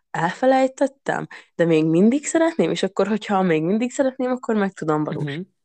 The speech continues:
Speaker 2: Mhm,
Speaker 1: Szóval inkább
Speaker 2: értem.
Speaker 1: ilyen, erre gondoltam, hogy, hogy így írom, mert igaziból én nem tudok, ö, elvárásokat írni a harminc éves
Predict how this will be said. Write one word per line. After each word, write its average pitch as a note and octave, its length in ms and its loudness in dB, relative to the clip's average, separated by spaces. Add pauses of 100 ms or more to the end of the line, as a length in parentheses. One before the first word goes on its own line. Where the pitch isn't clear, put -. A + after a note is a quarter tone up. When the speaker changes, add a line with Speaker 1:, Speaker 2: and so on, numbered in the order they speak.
(760)
Speaker 2:
Mhm, C#3+ 200 -2
Speaker 1:
Szóval C#3 180 -2
inkább D#3 240 4
Speaker 2:
értem. C3+ 260 4
Speaker 1:
ilyen, D#3+ 220 -2 (120)
erre E3 320 0
gondoltam, D#3 640 0
hogy, F3+ 220 0 (400)
hogy - 200 -4
így E3 260 -4
írom, C#3 280 -2
mert D3 300 -6
igaziból F3+ 680 -2 (360)
én E3 400 2
nem G3+ 260 4
tudok, D#3+ 520 0
ö, D3+ 260 2
elvárásokat D3+ 840 -2
írni D3 640 -2
a - 100 -8
harminc D3+ 680 0
éves D3+ 400 -2